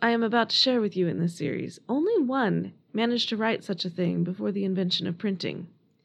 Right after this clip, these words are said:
And she wasn't before paper. Her story next week.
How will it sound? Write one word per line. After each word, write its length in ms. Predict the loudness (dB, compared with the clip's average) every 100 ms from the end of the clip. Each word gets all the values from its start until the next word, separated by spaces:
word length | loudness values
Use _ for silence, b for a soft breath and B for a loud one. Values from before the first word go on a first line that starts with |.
| b b b 2
And 160 | 4
she 160 | 4 2
wasn't 640 | 2 2 2 -2 -4 -14 _
before 300 | -10 -2 0
paper. 540 | 0 0 -2 -4 -12 -16 _ _ _ _ _ _ _ _
Her 180 | -2 0
story 320 | 0 2 2
next 300 | 0 -2 -2
week. 360 | -2 -2 -14